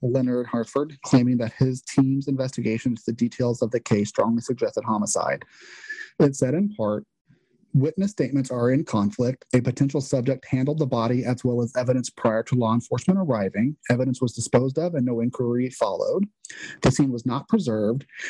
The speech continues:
He also stated that Hartford's injuries were consistent with those of a physical struggle and that the absence of photos from the initial autopsy prevented a definite conclusion.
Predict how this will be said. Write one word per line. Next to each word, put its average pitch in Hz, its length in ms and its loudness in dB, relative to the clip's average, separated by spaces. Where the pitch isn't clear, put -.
He 147 160 6
also 131 240 0
stated 135 300 0
that 123 100 -2
Hartford's 123 560 -2
injuries 123 360 0
were 117 100 0
consistent 117 560 0
with - 120 -6
those 123 240 0
of 123 80 -2
a 117 80 -2
physical 175 400 -4
struggle 120 560 -2
and 127 160 4
that 113 100 -2
the 120 140 0
absence 160 640 0
of 120 160 -2
photos 139 380 0
from 123 100 0
the 127 80 0
initial 127 360 -2
autopsy 120 440 0
prevented 120 400 0
a 110 80 0
definite 117 360 -2
conclusion. - 640 -6